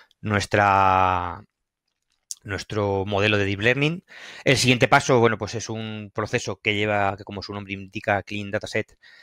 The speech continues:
eh, pues llevaría a cabo lo que es la limpieza del, del dataset, ya que, bueno, pues como es evidente, el dataset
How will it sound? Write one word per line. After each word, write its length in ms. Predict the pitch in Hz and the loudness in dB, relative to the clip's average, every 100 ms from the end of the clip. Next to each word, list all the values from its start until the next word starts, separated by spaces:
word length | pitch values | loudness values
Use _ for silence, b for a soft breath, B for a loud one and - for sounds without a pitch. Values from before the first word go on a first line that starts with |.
| B | B
eh, 920 | - 113 107 107 101 101 101 101 98 90 90 - _ _ _ | 0 2 4 4 2 2 0 -2 -2 -4 -10 -20 _ _ _
pues 160 | 127 110 | -2 2
llevaría 320 | 107 107 110 | 2 4 4
a 40 | |
cabo 280 | 123 110 90 | 4 0 -2
lo 140 | 104 101 | -6 -6
que 80 | 107 | -4
es 60 | |
la 80 | 107 | -2
limpieza 440 | 98 98 110 - | -4 -6 -8 -4
del, 340 | 104 101 98 98 | -2 -2 -2 -2
del 160 | 104 | -4
dataset, 280 | 95 101 135 | -4 -4 -4
ya 120 | 120 | -4
que, 100 | 95 | -4
bueno, 160 | 98 98 | -8 -12
pues 220 | - - | -18 -20
como 480 | - 95 95 92 92 | -18 -16 -16 -14 -14
es 200 | 90 - | -6 0
evidente, 480 | 101 98 104 110 104 | 2 2 0 2 4
el 200 | 95 95 | 4 2
dataset 340 | 104 98 110 | 0 2 0